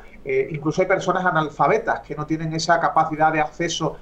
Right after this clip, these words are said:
por mucha formación que se les intente dar, y ante eso habrá que asumir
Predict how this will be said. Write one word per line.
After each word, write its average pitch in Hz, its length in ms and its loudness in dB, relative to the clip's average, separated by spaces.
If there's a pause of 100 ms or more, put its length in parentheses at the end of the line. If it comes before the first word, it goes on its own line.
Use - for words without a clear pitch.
por 147 140 -2
mucha 170 260 0
formación 160 460 0
que 151 100 -4
se 151 140 -4
les 139 140 -4
intente 143 400 -2
dar, 151 260 2 (360)
y 165 100 0
ante 151 360 0
eso 190 360 2 (240)
habrá 151 280 2
que 175 80 0
asumir 180 600 -2